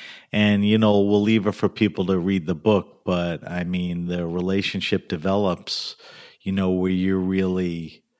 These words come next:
you know, put on the spot to figure out, you know, what to do with your life. You wanted to pursue your life,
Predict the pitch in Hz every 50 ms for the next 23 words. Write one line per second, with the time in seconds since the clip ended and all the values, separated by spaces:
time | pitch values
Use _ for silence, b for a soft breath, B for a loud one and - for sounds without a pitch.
0 | _ _ _ _ _ _ _ _ _ _ _ - 98 92 92 87 85 82 - -
1 | - 104 92 92 90 90 90 87 82 - - - - 101 104 101 - - - -
2 | - - 95 90 80 90 90 90 90 87 87 82 - - 95 95 90 90 87 87
3 | 90 87 - - 82 78 95 98 107 113 107 - 92 85 80 80 78 78 78 78
4 | - - - 92 90 90 90 90 90 90 90 90 - - 85 - - - - 92
5 | 90 87 87 85 87 85 82 85 87 90 92 98 95 - -